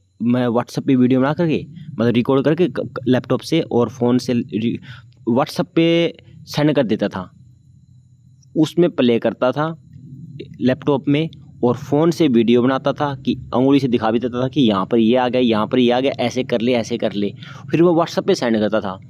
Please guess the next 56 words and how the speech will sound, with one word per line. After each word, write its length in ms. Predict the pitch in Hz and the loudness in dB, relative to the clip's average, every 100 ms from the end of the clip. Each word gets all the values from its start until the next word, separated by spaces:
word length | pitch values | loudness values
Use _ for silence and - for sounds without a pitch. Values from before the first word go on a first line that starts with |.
| - 156 | -6 -2
WhatsApp 300 | 185 202 - | -2 -2 -2
पे 80 | |
तीन, 300 | 185 - 185 165 - - | -2 2 0 0 -10 -2
तीन 140 | 175 180 | 0 0
सौ, 200 | - 175 | 0 0
चार 200 | 170 156 | 2 0
सौ, 180 | - | 0
पाँच 240 | 151 156 - | -2 -2 0
सौ 60 | |
एमबी 160 | 151 156 | 0 0
की 60 | 156 | 2
वीडियो 240 | 151 156 | 4 4
जाती 260 | 127 104 110 | 4 0 -2
थी, 200 | 120 117 - - | -2 -4 -10 -2
वो 60 | 151 | 0
कभी-कभी 380 | 160 143 139 127 | 2 4 4 2
सेंड 280 | - 113 120 | 0 0 4
नहीं 180 | 123 | 4
होती 240 | 110 - 110 | 2 -2 -4
थी। 260 | 110 101 - - - | -4 -6 -10 -8 2
और 120 | 139 | 2
कुछ 460 | 127 - 185 180 151 | 2 -2 -2 0 2
यार 220 | 139 139 | 2 2
दोस्त 220 | 147 - | 0 -2
थे 40 | |
पाँच 300 | 147 139 135 | -2 -2 -2
सात, 220 | - 131 151 | -2 -2 0
उनके 200 | 156 156 | 2 2
पास 200 | 139 139 | 0 -2
सेंड 220 | 143 139 | -4 0
करता 240 | 139 143 | 0 0
था, 40 | 135 | 2
वो, 240 | 131 117 - - | 2 0 -6 0
वो 120 | 156 | 2
मेरा 180 | 165 151 | 4 4
नेट 180 | 131 104 | 2 0
ख़त्म 180 | 110 113 | -2 0
हो 100 | 120 | 2
जाता 240 | 107 - | 0 -4
था। 240 | 95 95 - - - | -12 -14 -16 -20 -4
तो 80 | 143 | 0
उसके 280 | 156 - 165 | 0 2 2
बाद 260 | 143 147 | 2 0
क्या 140 | 156 135 | 0 2
हुआ 140 | 104 | 2
कि 180 | - 131 | 0 0
एक 100 | 123 | 2
बंदा 220 | 127 151 | 2 2
बोला, 160 | 120 95 | 0 -2
"यार, 80 | |
तू 120 | - 123 | 0 2
YouTube 260 | 165 208 | 4 2
पर 60 | 190 | 2
गिर 200 | 113 92 | 2 -2
दे 140 | 95 | -8
वीडियो।" 280 | 92 92 92 | -10 -10 -12